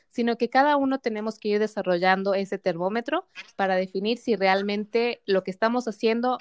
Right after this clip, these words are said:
nos lleva o no hacia lo que queremos lograr. Y como les platicaba en el segmento anterior, a mí me gustaría compartir con ustedes una técnica que yo encontré en el libro de El Código de la Mente Extraordinaria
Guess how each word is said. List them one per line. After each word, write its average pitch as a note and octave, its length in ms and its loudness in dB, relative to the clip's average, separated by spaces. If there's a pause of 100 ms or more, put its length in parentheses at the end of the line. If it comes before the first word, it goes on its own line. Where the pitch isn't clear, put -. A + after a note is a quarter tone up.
nos F3+ 300 -2
lleva A3 300 4
o G3 120 4
no G3 280 -4 (240)
hacia F#3+ 280 0
lo F3+ 100 0
que F#3 100 -8
queremos F#3+ 360 -2
lograr. C#4 260 2 (680)
Y C4+ 240 2
como C#4 220 6
les C#4 260 4
platicaba D#4 600 -2
en F4+ 120 -4
el B3 160 -4
segmento G3+ 480 -6
anterior, C4 540 0 (840)
a A3 100 2
mí B3+ 100 0
me D#4+ 100 0
gustaría A#3 420 -2
compartir G#3 420 -2
con A#3 140 -4
ustedes G#3 380 -4
una A3+ 180 -2
técnica A3+ 460 0
que G3 120 -4
yo F3 80 -4
encontré G3 640 2
en G3 140 -4
el F#3 120 0
libro G#3+ 380 2
de F#3+ 160 2
El F3 140 0
Código A3 340 2
de G#3+ 100 2
la E3 120 0
Mente F3 280 -8
Extraordinaria E3 920 0